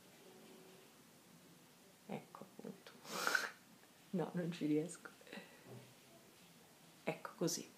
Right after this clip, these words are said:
Traccia una linea precisa e perfetta e in un secondo,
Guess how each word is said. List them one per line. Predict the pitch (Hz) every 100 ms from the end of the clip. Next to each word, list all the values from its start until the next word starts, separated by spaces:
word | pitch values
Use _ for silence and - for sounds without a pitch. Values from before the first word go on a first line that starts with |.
| - - - - - - - -
Traccia | 202 190 185 190
una | 208 214
linea | 214 180 170
precisa | - 226 233 233 185 170 165 202 -
e | 220
perfetta | 220 - 208 - - 165 - - 190
e | -
in | 208
un | 233 226
secondo, | 226 220 254 247 247 269 269